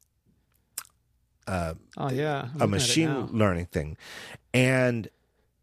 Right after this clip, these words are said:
Speaker 1: it is astounding. And, and it, the basic idea is that you can take a small image, like a two hundred by
Speaker 2: Yeah.
Speaker 1: two hundred profile picture, and you wanna scale it to four hundred by four hundred,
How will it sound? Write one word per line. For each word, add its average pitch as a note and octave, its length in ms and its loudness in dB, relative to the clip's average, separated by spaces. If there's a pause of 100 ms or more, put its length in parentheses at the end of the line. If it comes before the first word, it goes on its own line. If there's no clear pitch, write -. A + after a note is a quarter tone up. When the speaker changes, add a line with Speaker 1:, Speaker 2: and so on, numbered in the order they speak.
(140)
Speaker 1:
it C3+ 320 4 (560)
is G#2 640 2 (120)
astounding. A2+ 840 2 (220)
And, A#2 200 4
and D3 320 0
it, D3+ 240 -6
the C#3 80 4
basic E3+ 360 4
idea C#3 320 4
is G#2+ 120 2
that A#2+ 140 4
you C3 120 2
can B2+ 140 0
take C#3 200 2
a A#2+ 60 2
small D3 540 4
image, F#2 420 0
like F2+ 180 -2
a F#2+ 40 0
two C3 260 2
hundred A2+ 280 4
by G#2 100 4
Speaker 2:
Yeah. B2+ 80 0
Speaker 1:
two A2+ 180 4
hundred G2 500 2
profile F#2+ 440 4
picture, E2+ 420 -2
and F#2 160 -8
you G2+ 100 0
wanna G#2+ 160 0
scale A#2+ 380 2
it - 120 -4
to - 80 -6
four A#2+ 260 4
hundred G#2 220 4
by F2 140 0
four D#3+ 280 2
hundred, F#2 340 0